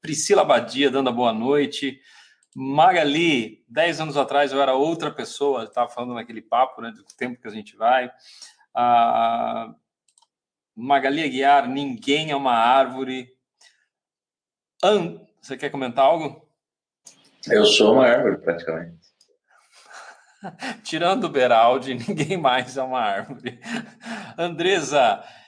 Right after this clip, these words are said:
Speaker 1: "E só quando eu que consegui entender, até então arranjava mil coisas, né, dentro da temática de quando dói, dói, dói, a gente vai pra frente."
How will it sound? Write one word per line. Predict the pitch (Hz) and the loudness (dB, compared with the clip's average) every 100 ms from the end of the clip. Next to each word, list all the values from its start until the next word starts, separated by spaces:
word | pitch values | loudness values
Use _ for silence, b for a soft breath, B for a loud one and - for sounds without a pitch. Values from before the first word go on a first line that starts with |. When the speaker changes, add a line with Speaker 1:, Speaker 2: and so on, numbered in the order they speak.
| B B _ _ _ | B B _ _ _
Speaker 1:
"E | 147 | -12
só | - 190 | -4 -2
quando | 190 190 160 | -2 -4 -4
eu | 175 | -6
que | 170 | -6
consegui | 170 156 151 160 | -8 -8 -8 -10
entender, | 156 151 135 131 | -8 -8 -4 -2
até | 123 123 156 | -2 -2 -8
então | 139 143 143 | -4 -2 -2
arranjava | 131 127 135 131 117 | -4 -4 -2 -2 -4
mil | 131 147 - | -4 -6 -4
coisas, | 143 147 135 110 104 | -2 -2 -2 -6 -10
né, | 117 120 | -8 -8
dentro | 127 135 | -6 -6
da | 127 | -6
temática | 123 113 120 127 - 113 | -6 -2 0 -2 -8 -12
de | 113 | -12
quando | - 131 117 | -10 -10 -10
dói, | 98 117 139 127 | -2 0 2 0
dói, | 117 127 | -4 -4
dói, | 113 110 123 | -4 -4 -4
a | 123 | -6
gente | 117 - | -12 -8
vai | - - | -8 -6
pra | - | -8
frente." | - 123 139 123 127 | -8 -4 -4 -4 -12